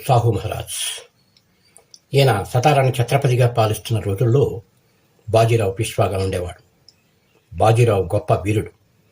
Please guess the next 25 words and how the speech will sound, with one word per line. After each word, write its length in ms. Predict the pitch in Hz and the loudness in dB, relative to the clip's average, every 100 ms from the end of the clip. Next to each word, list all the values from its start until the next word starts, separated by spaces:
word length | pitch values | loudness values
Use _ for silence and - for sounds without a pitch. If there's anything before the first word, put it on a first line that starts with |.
| _ _ - | _ _ -6
అనేక 320 | 98 127 117 | 2 4 4
యుద్ధాల్లో 520 | 110 107 - 131 117 | 4 2 4 4 4
పాల్గొని 460 | 107 113 143 147 156 | 2 2 2 4 2
మరాఠా 460 | 98 104 131 127 127 - 120 | 2 4 4 4 0 -2 0
రాజ్యాన్ని 460 | 110 - 110 98 | 0 0 -2 -2
సుస్థిరం 460 | - 123 - 135 113 95 | -2 -2 2 2 2 -2
చేశాడు. 300 | 85 101 - _ _ _ _ _ _ _ - | -8 -10 -16 _ _ _ _ _ _ _ -2
ఛత్రపతి 380 | 135 151 151 123 | 0 0 0 2
అభిమానం 340 | 110 135 127 | 2 4 2
పొందగలిగాడు. 760 | 113 98 113 107 92 85 85 _ _ _ _ _ _ | 0 -2 0 0 0 -6 -10 _ _ _ _ _ _
ఇరవై 280 | 117 113 110 | 2 4 4
ఏళ్ల 200 | 107 101 | 4 2
వయసులోనే 480 | 101 143 147 127 120 | 4 2 2 -2 0
పీష్వా 400 | 113 127 127 127 | 0 -2 2 0
పదవి 260 | 120 113 107 | 2 2 2
అందుకోగలిగాడు. 600 | 104 110 95 90 87 - _ _ _ _ _ _ - | 2 0 -2 -4 -6 -10 _ _ _ _ _ _ -2
పీష్వా 340 | 170 - 190 | 0 0 0
అంటే 300 | 156 123 147 - | 2 2 0 0
ఛత్రపతి 520 | 120 147 151 120 85 - _ _ _ - | -2 0 -2 -6 -8 -12 _ _ _ -6
యొక్క 180 | 120 117 | -2 0
ప్రధానమంత్రి 680 | - 107 123 117 98 87 | 0 2 4 4 0 -6
అన్నమాట. 240 | 87 85 82 - _ _ _ _ _ - | -8 -8 -10 -16 _ _ _ _ _ -10
బాజీరావు 560 | 95 131 143 135 127 117 | 0 2 2 2 2 0
ప్రతిభకు 400 | 120 123 117 98 | -2 0 0 0
మెచ్చి 400 | 123 - 226 | 0 0 -6